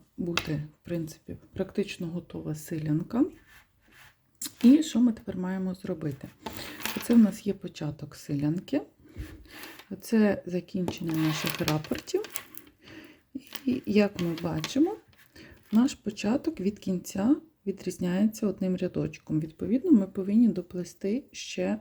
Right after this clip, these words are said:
один рядочок для того, аби мати симетричні закінчення. Набираємо одну білу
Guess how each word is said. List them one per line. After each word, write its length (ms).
один 480
рядочок 720
для 120
того, 300
аби 160
мати 440
симетричні 960
закінчення. 840
Набираємо 640
одну 400
білу 520